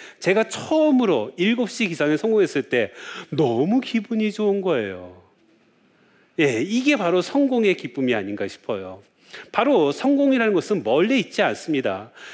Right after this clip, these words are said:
예, 내가 아주 거대한 목표를 세는 것보다 자그마한 목표가 이루어지면서 우리는 더 행복해질 수 있다는 거죠.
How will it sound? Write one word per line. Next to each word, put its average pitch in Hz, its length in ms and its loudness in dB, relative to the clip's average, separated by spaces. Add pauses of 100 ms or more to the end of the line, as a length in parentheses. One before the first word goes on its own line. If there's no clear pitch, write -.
(140)
예, 143 160 6
내가 156 760 2 (240)
아주 151 400 0
거대한 226 760 0
목표를 202 360 4
세는 208 220 0
것보다 151 480 0 (220)
자그마한 247 800 2
목표가 175 500 2
이루어지면서 151 920 0
우리는 165 420 0 (220)
더 135 260 4
행복해질 208 680 -2
수 - 120 -10
있다는 113 300 -2
거죠. 98 420 -8